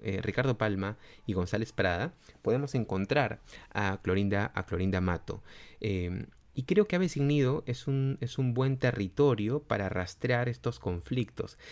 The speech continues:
Creo que es una novela, ustedes podrán verlo si la, si la vuelven a revisar, si la, si la leen, en donde hay un poco de incertidumbre alrededor de qué hacer con esta novela. Ya en el proemio se percibe esa intención de llegar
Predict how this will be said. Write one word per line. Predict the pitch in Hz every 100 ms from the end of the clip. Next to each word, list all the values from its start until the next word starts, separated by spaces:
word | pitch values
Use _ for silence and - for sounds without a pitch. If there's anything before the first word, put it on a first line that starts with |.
| - -
Creo | 170 180
que | 175
es | 185
una | 170
novela, | 117 113 147 113 110
ustedes | - 120
podrán | - 107 101 104 107 110
verlo | 98 107 110 113
si | - 87
la, | 87
si | - 85
la | 82
vuelven | 98 113 107
a | 90
revisar, | 87 85 113 110 110
si | - 90
la, | 87 -
si | - 90
la | 85
leen, | 104 110 110 120 - - - -
en |
donde | 107 104 113
hay | 156
un | 170
poco | 143 160 170
de | 156
incertidumbre | 117 - 98 95 95 131 135 98 113 147
alrededor | 104 95 95 123 123
de | 117
qué | -
hacer | 113 - 143
con | - 92
esta | - 87
novela. | 85 85 - - - - - -
Ya | 147
en | 202
el | 160
proemio | 110 127 117 123 156
se | -
percibe | - 92 - 127 127
esa | 127
intención | 123 107 98 90 120 120 127 113
de | 98
llegar | 90 92 110 113